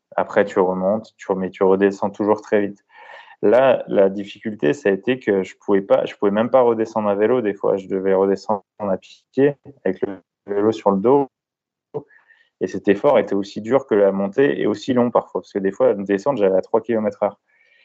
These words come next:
Et ça, je l'avais pas calculé dans mon protocole et, et du coup, j'étais, euh, j'étais explosé, quoi, parce que quand tu passes, euh, dix-huit heures à, à quatre mille cinq cents mètres, bah, t-, il y a un moment, à, à l'équivalent de,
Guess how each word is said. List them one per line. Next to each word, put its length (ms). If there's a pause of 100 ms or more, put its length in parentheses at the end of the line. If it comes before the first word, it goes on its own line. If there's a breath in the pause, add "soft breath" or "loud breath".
(160 soft breath)
Et 100
ça, 180
je 60
l'avais 140
pas 160
calculé 500
dans 140
mon 160
protocole 600
et, 280 (420)
et 60
du 140
coup, 160
j'étais, 380
euh, 200
j'étais 520
explosé, 480
quoi, 160
parce 180
que 80
quand 100
tu 140
passes, 280
euh, 120 (600 soft breath)
dix-huit 600
heures 260
à, 600 (320)
à 100
quatre 300
mille 160
cinq 180
cents 180
mètres, 280
bah, 220
t-, 460
il 40
y 20
a 80
un 60
moment, 640 (240 soft breath)
à, 160
à 200
l'équivalent 840
de, 440